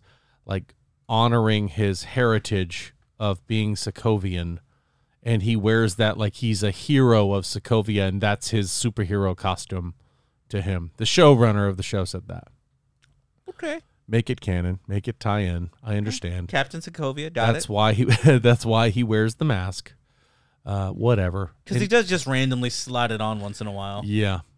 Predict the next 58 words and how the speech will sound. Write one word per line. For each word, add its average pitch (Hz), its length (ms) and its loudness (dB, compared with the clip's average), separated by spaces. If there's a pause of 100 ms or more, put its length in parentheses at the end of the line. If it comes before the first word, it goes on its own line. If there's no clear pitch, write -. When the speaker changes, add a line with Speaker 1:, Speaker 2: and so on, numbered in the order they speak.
(160)
Speaker 1:
I 196 100 6
like 254 300 6
it. 110 120 0
I 127 80 0
think 175 140 0
it 170 40 0
looks 165 220 0
good. 135 340 4
Speaker 2:
I 127 80 -6
mean, 139 120 -2
I'm 143 140 0
happy 135 260 -2
he's 123 100 -4
wearing 127 200 -4
a 113 40 -12
comic 117 380 -8
accurate 101 340 -10
costume, 90 440 -12
so 101 280 -14 (100)
Speaker 1:
Yeah. 92 300 -2
Speaker 2:
almost. 143 480 0 (180)
We 165 80 4
Speaker 1:
Here's 175 100 6
the 151 60 2
Speaker 2:
need 131 40 -2
Speaker 1:
thing 170 160 4
I'm 151 120 4
going 131 160 6
to 120 60 4
Speaker 2:
bigger 104 120 2
Speaker 1:
love. 101 100 4
Speaker 2:
collar. 104 440 0
Speaker 1:
Here's 165 140 -6
what 175 60 0
I'm 147 80 0
going 120 180 2
to 110 140 -2
absolutely 107 720 -2 (120)
adore 92 680 0 (360)
Speaker 2:
Mm. 101 200 -14
Speaker 1:
is 110 200 -2
when 113 180 0
you 113 120 4
have 113 260 4
his 135 280 0
mask 95 460 -6 (280)
and 107 120 -6
you 107 80 0
have 101 100 -2
all 135 260 4
these 139 200 0
other 135 180 2
people's 120 320 -4
masks 107 480 -2
where 107 220 2
in 107 140 0
the 104 60 -2
comics, 135 600 -2